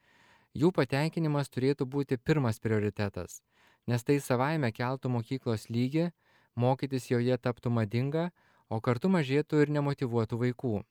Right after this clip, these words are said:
Kitaip tariant, jeigu mokykla nesibodi pasirūpinti mokinių ir jų tėvų poreikiais, ji gan greitai atsiduria gerųjų lygoje. Juk kai stengiasi, visada randi būdų, kaip išspręsti vienas ar kitas problemas. Šiandien Lietuvoje maždaug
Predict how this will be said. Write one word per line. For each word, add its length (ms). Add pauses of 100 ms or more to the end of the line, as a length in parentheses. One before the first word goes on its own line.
(680)
Kitaip 240
tariant, 480
jeigu 320
mokykla 400
nesibodi 560
pasirūpinti 720
mokinių 540 (180)
ir 160
jų 160
tėvų 400
poreikiais, 720 (400)
ji 160
gan 240
greitai 480
atsiduria 400
gerųjų 480
lygoje. 560 (720)
Juk 160
kai 100
stengiasi, 640
visada 340
randi 300
būdų, 340
kaip 220
išspręsti 560
vienas 400
ar 80
kitas 340
problemas. 680 (920)
Šiandien 440
Lietuvoje 440
maždaug 400